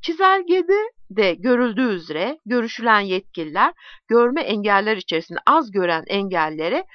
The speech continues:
daha çok şans vermektedir. Çizelge sekiz,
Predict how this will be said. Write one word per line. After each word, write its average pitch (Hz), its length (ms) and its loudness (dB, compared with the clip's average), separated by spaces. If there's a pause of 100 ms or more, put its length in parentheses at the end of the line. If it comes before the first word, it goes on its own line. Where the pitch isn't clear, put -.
(180)
daha 277 240 -4
çok - 220 -10
şans 175 420 -4
vermektedir. - 880 -12 (440)
Çizelge 208 540 0
sekiz, - 560 -12